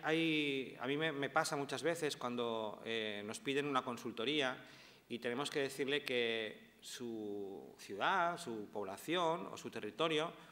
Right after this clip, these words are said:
pues tiene una identidad, pero no tiene una vocación turística. O sea, no, eh, necesitan, pues, entonces, y a veces es complicado, ¿no? Cuando le dices, "No, no, sí, es, lo mío es maravilloso, sí", pero no, que, eh, a veces no tienes una historia que contar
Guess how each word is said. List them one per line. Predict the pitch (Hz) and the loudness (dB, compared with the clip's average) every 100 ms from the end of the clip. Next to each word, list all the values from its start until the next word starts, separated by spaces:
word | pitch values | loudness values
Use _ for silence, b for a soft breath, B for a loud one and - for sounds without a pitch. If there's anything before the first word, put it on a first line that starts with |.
| - | -10
pues | 107 | -2
tiene | - 170 | 0 2
una | 190 | 2
identidad, | 156 147 147 156 156 185 - B B - | 2 2 4 6 6 4 -2 B B -4
pero | 131 | 0
no | 151 143 | 0 0
tiene | 147 | 0
una | 143 | 2
vocación | 117 113 107 107 | 2 0 -6 -8
turística. | 98 101 104 - - - - - _ _ - - - - | -8 -8 -10 -12 -14 -16 -20 -20 _ _ -20 -20 -20 -20
O | - | -6
sea, | 123 | 0
no, | 139 143 135 110 123 | 2 4 2 0 0
eh, | 117 113 107 | 0 -2 -2
necesitan, | 117 131 135 123 151 143 | -2 0 0 2 2 0
pues, | 123 | -4
entonces, | 135 117 139 | -8 -2 2
y | |
a | 131 | 2
veces | 131 180 | 2 0
es | - | 0
complicado, | 143 110 104 170 151 | 0 0 6 6 6
¿no? | 135 | 4
Cuando | 135 120 | 2 0
le | |
dices, | 120 120 | -2 -2
"No, | 190 | 0
no, | 202 | 0
sí, | 170 | 0
es, | 165 | -2
lo | 147 | 0
mío | 165 | 0
es | 190 | 2
maravilloso, | 175 127 160 147 | 2 4 2 0
sí", | 127 180 175 | -2 -2 0
pero | 123 117 | -2 -4
no, | 123 147 156 147 135 B B | 0 2 4 2 -2 B B
que, | - 127 - | -4 -4 -4
eh, | 131 139 | -4 0
a | 139 | 2
veces | 156 185 | 2 0
no | |
tienes | 180 170 165 | -2 -2 -2
una | 156 | -2
historia | 135 143 135 | -2 -2 -2
que | 123 | -2
contar | 104 101 120 151 123 | -4 -4 2 2 2